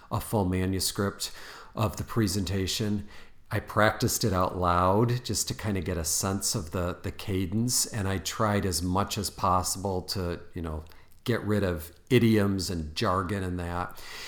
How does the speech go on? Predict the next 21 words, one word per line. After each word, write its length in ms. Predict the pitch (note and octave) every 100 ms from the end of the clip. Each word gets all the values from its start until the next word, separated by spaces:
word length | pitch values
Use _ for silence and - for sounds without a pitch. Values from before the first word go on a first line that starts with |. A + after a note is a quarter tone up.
| - -
And 180 | B2+ A#2+
then 120 | A#2
I 360 | A2 G2+ G2 E2 - - -
had 220 | A#2 F2
talked 440 | G2+ B2+ A2+ -
with 260 | A2 F#2+ -
this 500 | F#2+ - - - -
coach 420 | - D#3+ C#3 -
that 140 | A#2 F#2
I 80 | E2+
had 400 | F2+ F2+ F2 -
and 160 | G#2+ F2+
said 260 | - G#2+ G2+
to 80 |
them, 280 | F2+ F2+ F2
"Hey," 280 | F2+ G#2 F2+
that, 240 | G2 G2+
I 100 | B2
mean, 200 | A2 G#2
part 260 | - B2+ A#2
of 160 | F#2